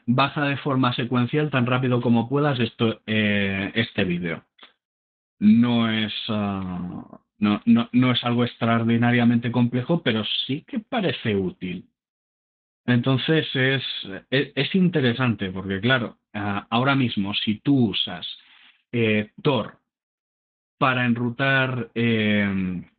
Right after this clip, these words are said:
para enrutar, eh, Torrent, estás haciendo el gilipollas.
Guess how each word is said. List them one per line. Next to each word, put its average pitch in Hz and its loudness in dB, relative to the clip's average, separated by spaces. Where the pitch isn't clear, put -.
para 113 0
enrutar, 113 2
eh, 101 -4
Torrent, 190 2
estás 127 -2
haciendo 143 0
el 120 -4
gilipollas. 85 -6